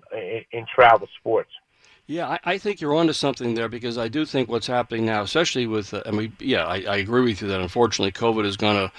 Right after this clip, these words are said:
Speaker 2: begin to have a real, another, another impact on, on high school and travel sports, uh, right away as we get into the new year, just because of this,
Speaker 1: It's
Speaker 2: this
Speaker 1: already
Speaker 2: virus.
Speaker 1: had, like in
Speaker 2: Yeah.
Speaker 1: New Jersey,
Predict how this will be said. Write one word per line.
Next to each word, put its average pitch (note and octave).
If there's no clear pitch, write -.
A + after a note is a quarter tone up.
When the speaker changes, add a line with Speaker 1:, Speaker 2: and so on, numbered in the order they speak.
Speaker 2:
begin A#2+
to A2+
have G#2
a G2+
real, A2+
another, A#2+
another B2
impact A2+
on, G#2
on G2
high G#2+
school G2+
and G2+
travel A2+
sports, G2+
uh, G2
right A2
away G#2
as F#2+
we F#2+
get G2
into F#2
the F#2+
new G2+
year, G2
just F#2
because F#2+
of F#2
this, F#2
Speaker 1:
It's C3+
Speaker 2:
this D#3
Speaker 1:
already D3+
Speaker 2:
virus. C3
Speaker 1:
had, D#3+
like C#3
in C3
Speaker 2:
Yeah. C3+
Speaker 1:
New G#2+
Jersey, C#3